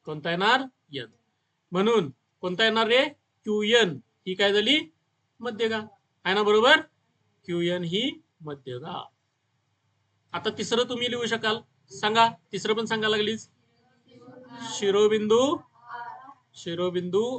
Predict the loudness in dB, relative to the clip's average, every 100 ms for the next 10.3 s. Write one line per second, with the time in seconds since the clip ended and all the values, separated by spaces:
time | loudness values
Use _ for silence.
0 | -2 2 2 0 -6 _ _ _ _ _
1 | _ _ _ -2 0 0 2 2 2 2
2 | 0 0 -2 -4 _ _ -20 _ _ _
3 | _ _ _ _ _ _ _ -20 -20 -20
4 | -20 -16 -14 -16 -20 -20 -10 -8 -6 -4
5 | -2 0 0 0 -2 0 -2 0 0 0
6 | -4 _ _ _ -20 -20 _ _ _ _
7 | _ _ _ _ _ _ _ _ _ _
8 | _ _ _ -6 -6 -4 -4 -4 -12 _
9 | _ _ _ _ _ _ _ _ _ _
10 | -2 4